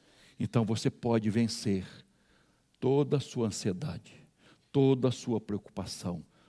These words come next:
todo o seu medo. Nós podemos vencer, porque Jesus jamais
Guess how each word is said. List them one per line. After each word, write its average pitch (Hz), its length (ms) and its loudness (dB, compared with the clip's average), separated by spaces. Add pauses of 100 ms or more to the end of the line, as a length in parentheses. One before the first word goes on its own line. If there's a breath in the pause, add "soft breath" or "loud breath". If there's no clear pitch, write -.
(200 soft breath)
todo 117 300 0
o - 20 -4
seu 104 320 -2
medo. 104 680 2
Nós 123 480 2
podemos 113 680 2
vencer, 110 500 -2 (920 soft breath)
porque 113 340 -2
Jesus 110 560 -2
jamais 113 960 0